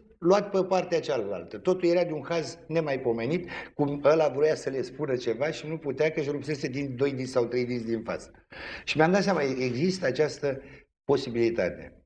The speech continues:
de a trata, cum să spun, bineînțeles, în afară de lucrurile, uh, clare, majore, dar, în general, uh,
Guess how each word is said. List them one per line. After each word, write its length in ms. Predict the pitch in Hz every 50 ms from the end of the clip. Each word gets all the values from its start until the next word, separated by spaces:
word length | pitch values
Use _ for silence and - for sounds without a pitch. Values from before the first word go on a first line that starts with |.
| _ _
de 480 | _ - - 92 95 113 123 123 117 -
a 140 | - 127 127
trata, 580 | 123 - 107 98 95 - 131 127 127 127 - - - - _ _ _ _
cum 140 | _ 117 101
să 140 | 87 - 98
spun, 160 | 90 98 110
bineînțeles, 560 | 123 156 170 170 123 - 123 104 110 107 -
în 180 | 104 101 101 101
afară 300 | 95 92 101 104 104 101
de 100 | 95 90
lucrurile, 520 | 92 95 92 92 95 92 92 90 90 85 - - - - - -
uh, 440 | 92 90 87 85 82 80 78 - - - _ _ - - _ _ _ _ _ _ _ _ _ _ _ _
clare, 560 | - - 92 104 107 101 92 87 80 78 76 80
majore, 800 | 82 82 85 82 85 101 104 101 92 85 78 76 - - - - - _ _ - - - - - - _ _ _ _ -
dar, 180 | 143 170 185 185 208
în 140 | 220 208
general, 560 | 175 151 151 123 120 127 135 151 165 170 165 165
uh, 880 | 165 165 160 160 156 156 147 135 139 139 139 139 139 135 135 131 127